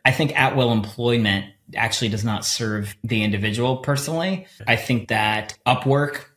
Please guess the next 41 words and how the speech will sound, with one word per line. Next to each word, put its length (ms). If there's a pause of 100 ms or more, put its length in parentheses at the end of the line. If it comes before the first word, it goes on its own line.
contract 560
work, 340
what 160
we've 100
seen 280
over 100
the 60
last 340
few 140
years 340
has 140
actually 260
made 160
it 80
acceptable. 800 (100)
One 240
of 60
the 100
things 280
that 220
we're 200
actually 340
talking 360
about 200
at 80
Lever 220
Talent, 340
we're 160
a 60
small 240
business, 340
but 140
as, 200
as 200
we 80
move 160
forward, 420 (340)
is 240
this 200
notion 380
of 180